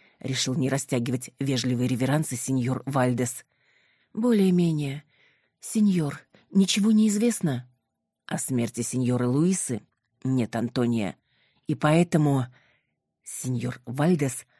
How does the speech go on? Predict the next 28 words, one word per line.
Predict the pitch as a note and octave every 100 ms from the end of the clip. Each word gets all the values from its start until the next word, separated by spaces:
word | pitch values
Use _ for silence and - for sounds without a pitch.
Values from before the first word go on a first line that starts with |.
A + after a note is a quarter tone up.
| _ _ _
аккуратно | - - F#3 A#3 - F3
снял | - F#3
со | -
стола | E3 C3 C3+
лежащую | D3 C3 A#2+ C3+ - C#3
там | - B2+ - _ -
папку. | A#2+ A#2+ - A2 - _ _ _
А | -
под | A#2+ B2 C#3
ней... | E3 F3+ - _ _ _ _ _ _ _ _ _
Да, | D3 C3+ A#2+ - - _ _ _ _
это | - D#3+ G3
был | E3 E3 E3+ - -
тот | C#3+ C#3+
самый | - - B2 B2 D3
нож | B2 G#2+ - - _ _ _ -
с | -
костяной | F#3 - F3+ D3+ C3+
рукоятью. | C3 D#3 C#3+ B2+ B2 - - _ _ _ -
Кровь | A3 F#3 - -
уже | C#3 B2+
высохла | D3 F3+ C3 - A#2+ - _ _
и | - F3+
облетала | C#3+ C#3 - D#3+ D3+
с | -
неё | C#3+ C3
бурыми | A#2+ C3 C3+ C3
чешуйками, | B2 C#3+ - C#3 B2 B2 A#2+